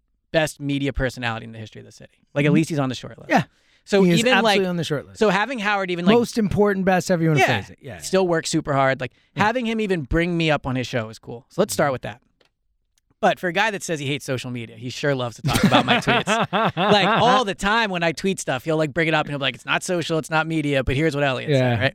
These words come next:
Speaker 2: sure.
Speaker 1: So I tweeted whether or not Jalen Hurts would have over or under thirty-four and a half touchdowns next year.
Speaker 2: Mm-hmm.
Speaker 1: And at the time, I just, we talked about this on the pod. Like,
Speaker 2: We
Speaker 1: it was just
Speaker 2: did.
Speaker 1: a number I thought of.
Speaker 2: Yeah.
Speaker 1: Like, he had
Speaker 2: And we went through it, and it's actually, you know, if you
Speaker 1: Right, we'll
Speaker 2: he
Speaker 1: talk,
Speaker 2: does
Speaker 1: we'll
Speaker 2: play
Speaker 1: go,
Speaker 2: sev-,
Speaker 1: yeah, we'll
Speaker 2: yeah,
Speaker 1: go
Speaker 2: if he
Speaker 1: through
Speaker 2: does
Speaker 1: it.
Speaker 2: play seventeen games, it's more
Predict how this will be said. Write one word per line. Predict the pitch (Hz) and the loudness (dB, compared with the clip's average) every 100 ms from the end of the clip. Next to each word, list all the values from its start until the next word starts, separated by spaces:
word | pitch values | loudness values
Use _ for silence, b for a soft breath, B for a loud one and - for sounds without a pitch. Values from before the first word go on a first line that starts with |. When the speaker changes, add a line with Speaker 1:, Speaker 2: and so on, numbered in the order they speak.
| _ | _
Speaker 2:
sure. | - 151 | 0 4
Speaker 1:
So | 175 | 4
I | 190 233 | 4 0
tweeted | - 226 208 190 | -4 -2 0 2
whether | 175 180 | 2 0
or | |
not | 175 165 147 _ | 0 -2 -2 _
Jalen | 123 156 180 170 | -2 0 2 0
Hurts | 160 147 | -2 0
would | |
have | 151 131 - | 0 0 -2
over | 147 180 214 214 | 0 2 0 0
or | - | -2
under | 170 156 135 123 | -2 -2 -2 -4
thirty-four | - 151 160 151 151 139 | -4 -2 0 -2 -4 -2
and | |
a | 127 | -2
half | 120 | -4
touchdowns | - 120 - 113 113 | -8 -16 -16 -20 -20
next | 120 117 - | -20 -20 -20
year. | - _ | -20 _
Speaker 2:
Mm-hmm. | 117 135 220 _ _ _ | -8 -8 -10 _ _ _
Speaker 1:
And | 208 | -2
at | 226 | 0
the | |
time, | 202 269 277 | 0 0 0
I | 220 | -2
just, | 175 151 | -4 -6
we | 226 | 0
talked | 220 208 | 0 0
about | 165 143 | -4 -4
this | 127 | -6
on | 123 | -8
the | 117 | -2
pod. | 123 113 | 0 0
Like, | 135 147 | 2 4
Speaker 2:
We | |
Speaker 1:
it | |
was | 180 | 6
just | 185 | 6
Speaker 2:
did. | 185 | 4
Speaker 1:
a | |
number | 175 170 | 2 2
I | 160 | 0
thought | - 135 135 | 0 2 2
of. | 135 131 127 | 2 0 2
Speaker 2:
Yeah. | 131 | 2
Speaker 1:
Like, | 123 - b b | 2 0 b b
he | - | 0
had | 202 185 160 | 2 2 2
Speaker 2:
And | 277 | 2
we | |
went | 285 277 240 | 2 0 0
through | 302 208 | 2 2
it, | 180 | 2
and | 180 | 0
it's | 175 | 2
actually, | 190 180 214 | 0 0 -2
you | 208 202 | 0 2
know, | 190 | 0
if | 190 | 0
you | 185 | 0
Speaker 1:
Right, | 175 175 135 | 2 0 0
we'll | 175 | 2
Speaker 2:
he | 196 | 4
Speaker 1:
talk, | 190 | 4
Speaker 2:
does | 302 | 4
Speaker 1:
we'll | 202 233 | 2 4
Speaker 2:
play | |
Speaker 1:
go, | 233 | 4
Speaker 2:
sev-, | 277 - _ | 2 -4 _
Speaker 1:
yeah, | 139 107 | -6 -2
we'll | 330 | 2
Speaker 2:
yeah, | 208 | 2
Speaker 1:
go | |
Speaker 2:
if | 156 | 2
he | |
Speaker 1:
through | 240 | 0
Speaker 2:
does | 233 | 0
Speaker 1:
it. | |
Speaker 2:
play | 294 247 | 0 0
seventeen | 233 233 220 | 2 2 2
games, | 180 185 208 | 2 2 0
it's | 185 | 0
more | 196 202 | 2 2